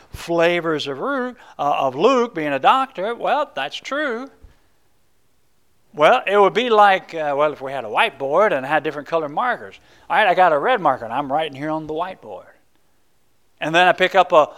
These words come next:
a blue marker, and I'm writing with the blue marker. And then I pick up an orange, and I'm writing, uh, with this orange marker.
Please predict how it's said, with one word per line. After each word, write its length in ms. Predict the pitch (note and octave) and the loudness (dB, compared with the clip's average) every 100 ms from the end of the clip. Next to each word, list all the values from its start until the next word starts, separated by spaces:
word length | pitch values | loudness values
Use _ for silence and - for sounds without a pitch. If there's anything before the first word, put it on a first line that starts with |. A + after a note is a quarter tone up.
| - | -4
a 220 | D#3 F3+ | 0 0
blue 260 | D3 A3 C#4 | 2 2 4
marker, 300 | E3+ C3 A2+ | 2 2 -2
and 80 | A2+ | -2
I'm 200 | D#3+ D#3 | -2 0
writing 460 | E3 G3 F3+ D#3+ C3+ _ - | 2 2 0 -4 -10 _ -10
with 200 | D#3 D3+ | -10 -10
the 60 | |
blue 220 | D#3+ A3 A3+ | -10 -8 -8
marker. 480 | A#2 G2 - - _ _ _ _ - | -10 -12 -14 -20 _ _ _ _ -6
And 100 | D#3+ | 0
then 120 | F#3 | 4
I 80 | G3 | 4
pick 260 | F3+ F#3+ G#3 | 4 2 2
up 140 | G3+ | 4
an 100 | G3 | 4
orange, 580 | G3 C4 A3+ C3+ G2+ - _ _ | 6 4 2 0 -8 -20 _ _
and 280 | C3+ C#3+ D#3 | -2 2 4
I'm 120 | D3 | 2
writing, 480 | C#3+ E3 F3+ F3 D#3 - _ | 2 4 4 2 -4 -10 _
uh, 180 | E3 D#3 | -6 -4
with 220 | D3+ D#3+ | -2 -4
this 160 | F#3 E3 | -4 -4
orange 300 | G#3 B3 D3 | -2 -4 -8
marker. 320 | B2 G2 _ | -12 -12 _